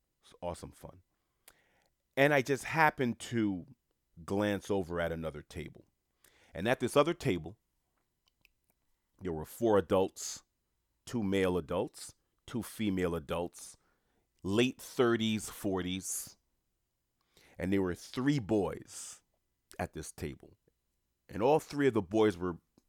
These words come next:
I would say, under the age of ten. The youngest looked about six, and the el-, the, the eldest looked around, I would say maybe ten or eleven years old.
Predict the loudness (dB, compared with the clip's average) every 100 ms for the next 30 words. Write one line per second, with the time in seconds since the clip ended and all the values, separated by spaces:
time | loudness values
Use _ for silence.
0 | -2 0 0 0 -2 0 0 0 0 -4
1 | -6 -4 -4 -4 -8 -12 -12 -10 -10 -12
2 | -20 _ _ _ _ _ _ _ _ -10
3 | -6 4 4 4 0 2 2 2 0 2
4 | 2 0 -4 -4 -4 -6 -8 _ -10 -8
5 | -8 -10 _ _ _ _ _ _ _ -4
6 | -4 -2 6 6 6 2 -4 -4 -4 0
7 | 2 2 0 -2 -4 -2 -2 0 0 0
8 | -2 -4 -4 -6 -6 -4 -6 -10 -12 -10
9 | -10 -10 -10 -12 -16 -18 -16 -18 -18 _